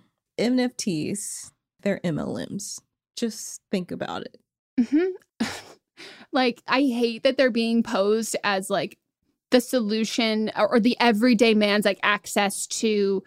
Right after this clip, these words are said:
Speaker 2: like, stock trading and ass-, and all of his assets and stuff. And I go, "So you're solving your issue with capitalism with more <laughs> capitalism?" Except
Speaker 1: Billionaires.
Speaker 2: untangible.
Speaker 1: Right. It's untangible. And there's billionaires behind it. So what are you trying to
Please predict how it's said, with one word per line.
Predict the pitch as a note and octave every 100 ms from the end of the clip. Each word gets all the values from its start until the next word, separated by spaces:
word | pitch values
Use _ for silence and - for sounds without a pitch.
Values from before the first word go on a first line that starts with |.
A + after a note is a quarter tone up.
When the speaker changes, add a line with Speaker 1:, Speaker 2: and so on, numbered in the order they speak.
| - -
Speaker 2:
like, | - G#3+
stock | - D4 C4 -
trading | - B3+ B3+ A3+
and | G#3+
ass-, | A#3+ A#3 -
and | C#4 C#4
all | C#4+ D#4
of | C4
his | B3+
assets | A#3+ A#3+ C4 C4 C#4
and | C4
stuff. | C4+ C4
And | B3
I | A#3
go, | A3+ - - -
"So | D4
you're | C4+ G#3 D#4
solving | C4 E4+ C4+ D4+ F4+ G4 G4 C#4+ G#3+
your | C4+ C#4+ D#4
issue | - C#4+ - A#3
with | A3+
capitalism | - G#3+ A3 B3+ C#4 C4+ C#4 C4
with | A3+ G#3+ A#3+
more | A#3 A#3+ B3
<laughs> | D4 -
capitalism?" | - - - _ - E4+ A4+ A4 A#4 C5 B4+
Except | -
Speaker 1:
Billionaires. | C4 F#4+ G4+ B3 F#3 D#3+ F#3 - -
Speaker 2:
untangible. | D#4 E4+ E4 D4 D#4 D4 B3+ G3+ G2+ -
Speaker 1:
Right. | C#4+ A3+
It's | F#3+ G#3
untangible. | G#3+ A#3 B3+ B3+ C4+ B3 A3 -
And | G3+ G#3
there's | G3 G3 _ -
billionaires | A3+ B3 B3 A3 G#3 G#3
behind | - F#3+ G3 A#3 A3+
it. | F#3+ -
So | - F3
what | E3 G3 G#3
are |
you | G#3+ G#3
trying | G3 G3 F#3+ F#3+ G3
to | E3+ D3+